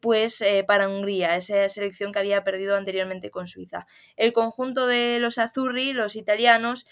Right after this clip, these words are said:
que había ganado a Corea para meterse en semis, no pudo en un último gran parcial de Ciclosi, pues, llevarse ese bronce que finalmente fue para el equipo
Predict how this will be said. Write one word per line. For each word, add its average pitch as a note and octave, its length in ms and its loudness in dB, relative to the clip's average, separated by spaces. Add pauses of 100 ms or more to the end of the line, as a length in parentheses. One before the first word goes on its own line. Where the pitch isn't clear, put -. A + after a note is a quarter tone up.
(160)
que - 80 0
había G#3 220 6
ganado G#3+ 260 4
a G#3+ 60 -2
Corea G#3+ 460 2
para G3+ 140 2
meterse G3 400 -2
en A3 80 -8
semis, A3 360 -4
no A3+ 240 0
pudo A3+ 340 0
en G#3+ 80 -8
un G#3 220 -8
último G3+ 340 -8
gran G3+ 400 -4
parcial G3 500 0
de G#3+ 140 0
Ciclosi, A#3 680 -4 (400)
pues, A3 340 2
llevarse G3+ 480 6
ese G#3+ 200 -6
bronce G3+ 420 -6
que F#3+ 160 -4
finalmente F#3+ 580 -6
fue F#3 240 -4
para F#3 220 0
el F#3 40 -4
equipo F#3+ 380 -8